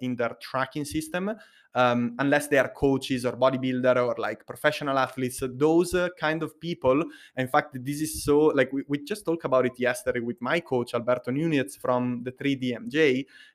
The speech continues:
Great dude, great dude. And, you know, as always, I, it's always a nice chat to have, uh, um, you know, it's always a nice chat with the ex, uh, professional athletes. Well, he, I'm not sure he was professional, but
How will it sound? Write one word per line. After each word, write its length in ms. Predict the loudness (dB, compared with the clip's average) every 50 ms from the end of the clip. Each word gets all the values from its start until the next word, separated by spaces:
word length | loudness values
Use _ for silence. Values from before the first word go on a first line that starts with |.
| -10 -4
Great 380 | 2 4 6 6 6 6 4 0
dude, 340 | -2 -4 -4 -4 -8 -12 -20 _ _
great 340 | -2 2 2 2 2 0 0
dude. 300 | 0 2 2 2 0 0 0
And, 380 | 2 2 2 2 0 -2 -4 -4
you 80 | -2 -2
know, 120 | 0 0
as 160 | 0 0 2 4
always, 360 | 4 6 6 4 4 4 4
I, 100 | 2 0 0 -4
it's 260 | -8 -12 -10 -4 0
always 480 | 2 4 4 4 4 4 4 2 0 0
a 40 | 0
nice 260 | 0 -2 -2 -4 -6
chat 300 | -6 -8 -8 -8 -8 -12 -8 -2
to 100 | 2 4
have, 260 | 4 4 2 2 2
uh, 140 | 2 2 0 -2 -12 _ _ _ _ _ _ -4
um, 360 | -2 -2 0 0 -2 -4 -6 -6 -4
you 120 | 0 0 0
know, 180 | 0 0 -4 -8 _ _ -20 -20 -18 -14 -6 -4
it's 140 | -2 2 4
always 240 | 4 4 4 4 2
a 40 | 2
nice 220 | 2 2 2 2
chat 280 | 0 0 0 -2 -2 -4
with 260 | -4 -2 -2 0 2
the 160 | 0 0 0 0 -2
ex, 300 | -2 -2 -2 -6 -4 0
uh, 260 | 2 2 2 2 0 -4 _ _ _ _
professional 460 | -8 -4 0 0 0 0 -2 -6 -4 -4
athletes. 340 | -6 -6 -10 -12 -4 2
Well, 160 | 4 4 4 4 2
he, 100 | 0 0 0
I'm 160 | 0 -2 -2
not 160 | -2 -4 -4
sure 140 | -4 -6 -4
he 60 | -2
was 180 | -2 -2 -4 -4
professional, 480 | -8 -8 -6 -6 -4 -4 -6 -8 -4 0
but 260 | 2 2 0 0